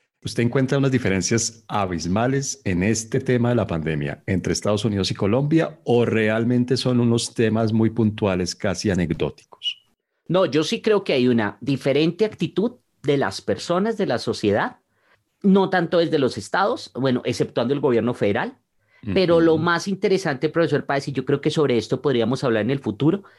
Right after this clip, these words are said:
Speaker 2: es fíjese los resultados en términos de el control de la pandemia.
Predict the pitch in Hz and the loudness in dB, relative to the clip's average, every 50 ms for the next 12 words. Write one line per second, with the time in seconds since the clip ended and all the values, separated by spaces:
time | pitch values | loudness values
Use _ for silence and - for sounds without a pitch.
0 | - - - _ _ 165 160 156 151 151 - - - _ _ _ _ _ _ _ | -20 -20 -20 _ _ 2 2 2 2 0 -4 -12 -18 _ _ _ _ _ _ _
1 | _ - - - 233 220 165 - 208 196 - 202 170 170 151 131 127 - - 123 | _ -20 -4 0 0 0 2 0 -2 0 0 0 2 2 0 2 0 -2 0 -2
2 | 107 101 - 117 107 104 110 120 123 - - - - 127 117 104 - 117 104 101 | -4 -2 -2 -2 -2 0 0 -2 -2 -4 -6 -4 -2 -2 -2 0 0 0 0 2
3 | 107 107 110 110 104 92 - 117 110 110 113 - - - _ - 120 117 104 - | 0 0 0 -2 -4 0 2 2 4 4 2 0 -2 -8 _ -2 -2 -2 0 -2
4 | - 101 95 92 - 98 92 92 82 95 98 90 - 90 85 82 - - | -2 -2 0 0 2 0 0 0 0 -2 -4 -2 -4 -4 -4 -6 -6 -10